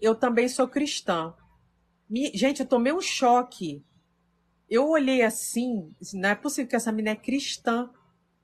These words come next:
Aí eu fiquei assim, em silêncio, sem entender, enfim.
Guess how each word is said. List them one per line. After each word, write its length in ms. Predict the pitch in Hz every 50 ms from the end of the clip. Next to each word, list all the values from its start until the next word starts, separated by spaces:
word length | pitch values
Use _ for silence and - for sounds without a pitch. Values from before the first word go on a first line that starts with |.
| _ _ _ _ _ _ _ _ _ _ _ _ _ _ _ _ _ _ _ _ _ _ _ _ _ _ _ _ _ _ _ _ _ _ _ _
Aí 180 | - 220 247 269
eu 100 | 294 294
fiquei 320 | - - 302 294 - 294
assim, 260 | 294 269 - - 277 269
em 40 |
silêncio, 680 | 254 - - - 277 262 226 202 202 226 262 254 - 220
sem 260 | - - 226 220 220
entender, 720 | 214 - - 233 208 196 185 160 175 180 196 226 247 254 254
enfim. 460 | - 285 330 - - - 180 135 135